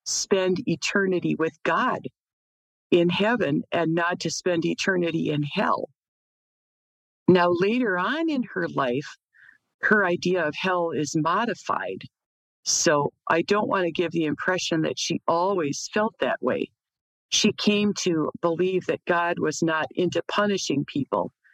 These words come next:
but that God was a God of mercy. But back in the day when she was saying, making these speeches and talking about how she feared for the slaveholder, my understanding is that she still at that time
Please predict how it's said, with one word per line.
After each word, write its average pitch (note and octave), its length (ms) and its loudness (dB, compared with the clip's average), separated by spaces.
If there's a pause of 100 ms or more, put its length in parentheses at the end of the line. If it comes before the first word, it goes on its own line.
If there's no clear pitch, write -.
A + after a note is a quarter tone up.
(240)
but D#3 140 4
that - 200 2
God F3 340 2
was D3 220 -2
a D#3 80 0
God D#3+ 320 0
of C3+ 120 -2
mercy. F3+ 580 -2 (960)
But F#3 180 4 (100)
back A3+ 360 0
in G#3+ 140 2
the F#3+ 120 0
day G#3 320 0
when E3 200 0
she - 240 -4
was D3 220 -2
saying, A3+ 520 -2 (200)
making F#3 400 0
these A#2+ 200 0
speeches - 720 -2 (500)
and F3 160 4
talking F#3+ 420 2
about D#3+ 260 0
how D#3 180 0
she D#3 200 -4
feared G#3 460 -2
for D#3 180 0
the D3+ 140 -2
slaveholder, D3 800 0 (720)
my G3+ 240 4
understanding F3 640 0
is D3+ 180 -2
that - 160 -4
she - 180 -2
still G3 520 -2
at C#3+ 220 -2
that E3+ 220 0
time D#3+ 520 0